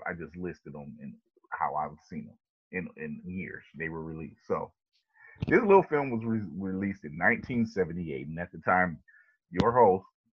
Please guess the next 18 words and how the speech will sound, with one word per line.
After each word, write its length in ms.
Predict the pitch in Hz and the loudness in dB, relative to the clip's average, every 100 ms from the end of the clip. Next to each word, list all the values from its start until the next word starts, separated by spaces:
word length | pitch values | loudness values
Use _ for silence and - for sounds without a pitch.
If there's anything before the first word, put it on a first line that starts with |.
| _ - | _ -8
yours 240 | 85 87 92 | -2 0 0
truly, 240 | 120 104 95 | 0 0 0
Chris 240 | 104 90 98 | -2 -4 0
G, 240 | 151 113 | 4 4
was 180 | 101 95 - | 4 0 4
only 500 | 175 202 202 190 180 _ _ _ _ - | 4 6 2 0 -6 _ _ _ _ 0
two 140 | 254 | 4
years 260 | 208 147 117 | 8 6 6
old. 240 | 95 - - _ _ _ _ _ _ - | 0 -2 -14 _ _ _ _ _ _ -2
It 100 | 101 | -2
was 100 | 95 | 0
directed 400 | 95 92 92 92 | 0 4 4 4
by 80 | 82 | 2
Richard 400 | 80 107 117 113 | 4 4 2 4
Donner, 500 | 135 151 120 104 87 | 8 8 8 4 2
and 160 | 92 90 | -2 2
that 180 | 127 170 - | 2 0 -4
film 540 | 170 147 98 95 107 | 0 2 2 0 -4